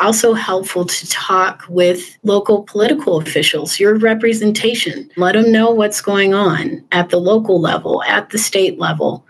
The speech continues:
Oftentimes, I encourage folks to check your state attorney general's office. See if they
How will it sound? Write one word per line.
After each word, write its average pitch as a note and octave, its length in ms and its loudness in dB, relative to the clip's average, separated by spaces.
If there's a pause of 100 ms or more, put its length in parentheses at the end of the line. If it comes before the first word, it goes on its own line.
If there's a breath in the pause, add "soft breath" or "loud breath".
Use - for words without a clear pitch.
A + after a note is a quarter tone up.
Oftentimes, G#3+ 760 0
I F#3+ 100 2
encourage F#3+ 640 0
folks F#3+ 540 -2
to - 180 -8
check C4 360 -4
your D4 140 2
state C4+ 680 -2
attorney A#3 460 -2
general's G3+ 480 -2
office. - 600 -8 (100)
See B3+ 500 0
if G#3+ 200 -2
they F#3+ 440 0